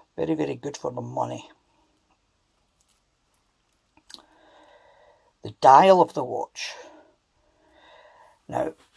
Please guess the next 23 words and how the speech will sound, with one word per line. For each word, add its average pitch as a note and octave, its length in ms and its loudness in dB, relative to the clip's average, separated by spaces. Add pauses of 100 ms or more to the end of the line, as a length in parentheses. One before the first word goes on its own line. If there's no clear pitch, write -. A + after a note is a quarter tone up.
(180)
this F#3 200 4
is F#3+ 140 0
the D3+ 120 -2
example B2+ 600 2
with B2 160 -6
the C#3 120 -8
blue A#2 260 -12
dial, A#2 420 -8 (240)
and B2+ 120 -8
I C3 80 -2
think C3 240 -10
that A#2 240 -6
blue A2 260 -14
dial A#2 480 -10
is - 100 -14
just - 340 -16
beautiful. - 500 -16
It's - 100 -12
a C#3 80 -6
lovely E3 320 -2
shade D3 540 -8
of - 200 -8
blue, A2+ 280 -16